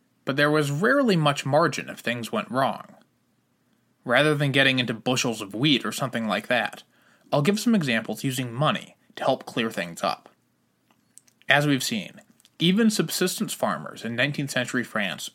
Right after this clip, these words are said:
earned and spent money on top of their farming. As a baseline figure, we are told that in one town,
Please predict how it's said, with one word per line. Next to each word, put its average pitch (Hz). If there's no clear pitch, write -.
earned 147
and 131
spent -
money 135
on -
top -
of 104
their 95
farming. 110
As 131
a 123
baseline 117
figure, -
we 139
are 143
told 170
that 165
in 147
one 202
town, 76